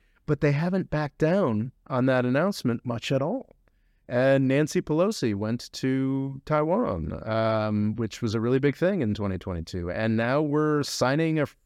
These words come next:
fucking trade agreement with Taiwan, which is like, like, uh, uh, we're already trading with Taiwan, man. Like, it, it's, like, hard to imagine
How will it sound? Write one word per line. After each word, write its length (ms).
fucking 580
trade 320
agreement 380
with 120
Taiwan, 580
which 220
is 220
like, 460
like, 260
uh, 300
uh, 160
we're 260
already 360
trading 340
with 120
Taiwan, 500
man. 440
Like, 300
it, 220
it's, 160
like, 160
hard 260
to 140
imagine 640